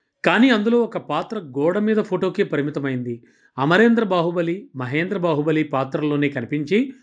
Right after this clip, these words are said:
బాక్స్ ఆఫీసును షేక్ చేశాడు ప్రభాస్. ఇప్పుడు మూడు పాత్రలతో ది రాజాసాబ్ని వెయ్యి కోట్ల కటౌట్గా మార్చబోతున్నాడు. గెటప్కి మూడు వందల ముప్పై కోట్ల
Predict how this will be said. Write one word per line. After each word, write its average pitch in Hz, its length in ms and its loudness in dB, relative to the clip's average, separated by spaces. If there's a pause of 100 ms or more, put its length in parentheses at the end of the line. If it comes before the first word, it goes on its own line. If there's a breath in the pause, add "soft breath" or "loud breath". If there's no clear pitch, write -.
(260 loud breath)
బాక్స్ 165 340 0
ఆఫీసును 170 360 -2
షేక్ 151 400 -4
చేశాడు 151 260 -4
ప్రభాస్. 123 600 -4
ఇప్పుడు 202 420 4 (380 loud breath)
మూడు 240 400 4
పాత్రలతో 180 600 -2
ది 151 140 0
రాజాసాబ్ని 165 720 -2
వెయ్యి 139 300 -2
కోట్ల 185 340 -4
కటౌట్గా 160 500 -2
మార్చబోతున్నాడు. 127 760 -2 (420 soft breath)
గెటప్కి 226 400 4
మూడు 196 280 0
వందల 196 200 -2
ముప్పై 170 300 -2
కోట్ల 156 380 -4